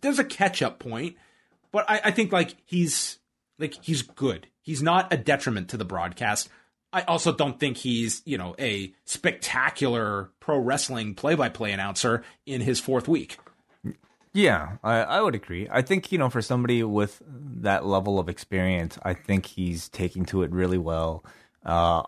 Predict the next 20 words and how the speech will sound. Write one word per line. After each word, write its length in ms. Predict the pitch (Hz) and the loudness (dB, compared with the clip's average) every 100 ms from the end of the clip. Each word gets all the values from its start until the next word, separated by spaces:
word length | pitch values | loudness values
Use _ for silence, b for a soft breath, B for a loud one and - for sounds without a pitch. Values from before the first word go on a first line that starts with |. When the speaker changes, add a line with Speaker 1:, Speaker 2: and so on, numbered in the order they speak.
| - | -2
Speaker 2:
I'm 220 | 87 87 - | -2 -2 -2
Speaker 1:
He 120 | 95 | 0
comes 240 | 220 240 | 0 0
Speaker 2:
interested 40 | - | 0
Speaker 1:
across 220 | 220 147 | -2 -2
Speaker 2:
to 60 | |
Speaker 1:
very 300 | 120 170 185 | -2 0 2
enthusiastic. 880 | 190 175 156 139 117 92 87 - 98 | 0 0 0 0 -2 -2 -4 -6 -6
I 120 | 101 | -8
think 220 | 127 139 127 | -2 -2 2
that 180 | 131 | 0
helps 440 | - 131 123 - - - | 2 0 0 -6 -10 -10
a 60 | |
lot. 420 | 110 107 87 82 - b b - | -6 -4 -4 -6 -14 b b -10
And 260 | 113 107 | -6 -2
that 100 | 107 | 2
Speaker 2:
I'm 80 | 117 | 2
Speaker 1:
kinda 180 | 135 131 | 2 2
Speaker 2:
inter-, 220 | 135 143 _ _ _ _ _ _ _ _ | 0 -2 _ _ _ _ _ _ _ _
yeah, 320 | 120 135 90 | -2 0 0